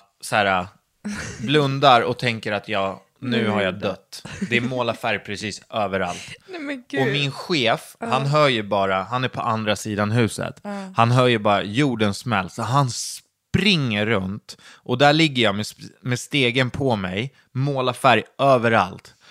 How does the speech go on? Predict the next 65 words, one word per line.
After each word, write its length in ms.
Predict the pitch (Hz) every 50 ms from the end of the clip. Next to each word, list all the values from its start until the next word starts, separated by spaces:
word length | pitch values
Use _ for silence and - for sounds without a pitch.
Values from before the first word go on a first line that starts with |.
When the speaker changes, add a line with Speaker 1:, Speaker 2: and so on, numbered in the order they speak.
| - - - _ _
Speaker 1:
Och 140 | - 123
han, 260 | 113 131 156 165 147 -
alltså, 240 | - - 139 123 131
han 240 | 131 131 160 160 143
tror 260 | - - 156 151 147
ju 60 | 123
verkligen 300 | 110 104 101 - 101 95
att 120 | 92 - -
jag 80 | 104
har 80 | 95 95
dött, 300 | 98 107 113 104 - -
liksom, 300 | 220 220 226 220 110 107
Speaker 2:
Ja. 40 | 101
Speaker 1:
är 40 | 101
på 120 | - 110
väg 240 | 101 104 101 98 95
att 60 | 98
ringa 220 | 101 101 95 95
ambulansen 500 | 92 92 95 101 107 107 104 92 101 95
och 80 | 92 92
allting. 320 | 92 92 - 127 110 101
Och 100 | 110 117
jag 160 | 123 127 135 143
bara 120 | 135 120
känner 380 | - - - 147 147 139 123 113
så 100 | - 113
här, 80 | 110
"Ja, 60 | 117
men 280 | 156 175 165 156 160 175 196 - _ -
fan, 240 | 185 - 131 120
benen 280 | 127 151 165 190 170 165
känns 260 | - - 156 151 -
bra, 400 | - 127 120 127 139 156 160 151 -
benen 280 | 143 147 156 151 147 139
funkar, 440 | - 143 131 127 - - 135 139
armen 420 | 139 135 131 131 135 131 127 131 135
är 120 | 269 262
lugn", 240 | 117 113 113 117 117
så 120 | - -
här. 240 | - 113 110 110 120 123 _ _ _ - - - - _ _ -
Ja, 240 | - 123 123 131 131
och 180 | - - 139 131
så 200 | - 151 139 139
jag 280 | 139 139 151 151 147
bara, 200 | 135 135 127 120
"Nej, 100 | 127 156
men 140 | 151 151 151
jag 120 | 151 156 -
tror 140 | - 202
att 80 | 180 -
det 80 | - 139
gick 160 | 135 - -
bra", 320 | 160 190 175 120 - 147
så 120 | - - -
här. 220 | - - - -
Och 120 | - 143
då, 320 | 135 143 143 139 131 - - -
han 180 | 131 143 147
blev 140 | 151 160 156
ju 80 | 147 135
så 180 | - - 135
rädd 280 | 139 151 131 107 104 95
så 120 | - - 117
att 80 | 110
han, 300 | 123 135 135 135 135 -